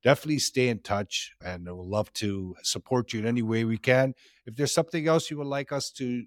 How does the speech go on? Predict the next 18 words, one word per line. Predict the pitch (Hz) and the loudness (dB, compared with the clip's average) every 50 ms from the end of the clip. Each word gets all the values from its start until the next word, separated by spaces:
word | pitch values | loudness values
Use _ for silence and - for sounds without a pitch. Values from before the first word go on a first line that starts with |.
| - | -8
help | - 98 117 131 135 - | -2 2 2 2 2 0
you | 156 147 | -4 -2
with, | 135 143 143 139 127 - | 0 2 0 0 0 -4
if | - 107 98 - - | -10 -16 -14 -10 -8
you | 107 | -6
want | 101 107 110 110 110 - | -2 0 0 -2 -2 -4
something | - - 110 - - 110 107 98 - | -4 -4 -4 -4 -6 -10 -10 -8 -8
that | 104 101 | -8 -8
you | 98 101 | -8 -6
wanna | 104 104 101 98 98 | -4 -4 -4 -4 -4
talk | - - 101 104 - | -2 -2 -2 -2 -2
about | - 98 92 98 101 98 | -6 -6 -4 -4 -2 -2
on | 95 95 95 90 - | -2 -2 -2 -2 -2
Instagram | 113 - - 104 90 101 95 92 92 101 | -2 -2 -4 -6 -4 -4 -4 -2 0 4
Live, | 113 120 123 120 117 104 104 - | 6 6 8 6 4 2 -2 -6
I'll | 87 87 | -8 -8
be | 82 87 85 | -8 -8 -6
definitely | 80 104 104 - - - 98 90 87 87 | -2 0 -2 -2 -2 -8 -10 -10 -10 -12